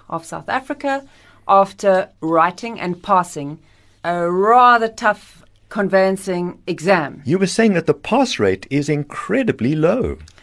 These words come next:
Speaker 1: So last year, the pass rate in the Western Cape was eight point seven percent.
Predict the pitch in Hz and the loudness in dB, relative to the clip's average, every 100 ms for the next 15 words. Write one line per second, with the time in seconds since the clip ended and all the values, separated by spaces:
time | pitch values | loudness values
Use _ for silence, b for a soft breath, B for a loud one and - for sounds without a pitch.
0 | b b b 202 196 214 240 240 220 196 | b b b -2 2 2 2 0 0 0
1 | 220 208 208 208 196 196 180 175 180 185 | 0 0 0 -4 -4 -4 -6 -6 -8 -6
2 | 202 190 196 160 - 190 196 - - 196 | -4 -4 -4 -12 -10 -8 -8 -10 -8 -8
3 | 185 - 202 180 175 170 175 - 160 - | -6 -8 -8 -6 -8 -10 -12 -8 -8 -10
4 | - | -20